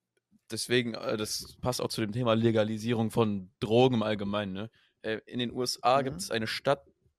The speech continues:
Speaker 1: Portland, ne, in Oregon, kennt man vielleicht. Ähm,
Speaker 2: Mhm.
Speaker 1: da wurden alle Drogen komplett, äh,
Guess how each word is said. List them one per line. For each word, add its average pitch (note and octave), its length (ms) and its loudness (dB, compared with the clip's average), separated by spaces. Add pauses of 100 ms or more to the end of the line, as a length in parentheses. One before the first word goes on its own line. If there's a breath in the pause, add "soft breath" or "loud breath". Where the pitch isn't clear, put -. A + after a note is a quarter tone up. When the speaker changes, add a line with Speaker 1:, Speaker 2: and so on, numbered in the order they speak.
(120)
Speaker 1:
Portland, B2+ 560 0
ne, A#2+ 160 -4
in G#2+ 120 -6
Oregon, B2 540 -4
kennt - 160 -20
man A#2 100 -10
vielleicht. C3+ 400 -4 (540 soft breath)
Ähm, A2 340 -2
Speaker 2:
Mhm. G3 60 -14 (960)
Speaker 1:
da G#2+ 200 2
wurden C#3+ 520 0 (800)
alle F3 220 2
Drogen D3 540 0 (960)
komplett, - 720 -6 (220)
äh, C3+ 480 0